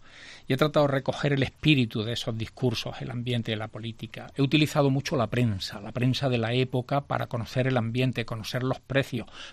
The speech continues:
ver incluso los anuncios que se publicaban en los periódicos, que me indica que era lo que podía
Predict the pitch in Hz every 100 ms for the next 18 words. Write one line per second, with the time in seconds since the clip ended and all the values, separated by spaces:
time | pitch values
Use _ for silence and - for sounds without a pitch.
0 | - 120 147 170 156 165 180 165 160 -
1 | 123 151 160 156 - 147 127 135 113 117
2 | 131 131 131 117 127 - 147 147 135 139
3 | 151 - 135 123 117 117 139 160 - 131
4 | 135 156 - - - - 135 135 117 -
5 | 113 135 165 165 165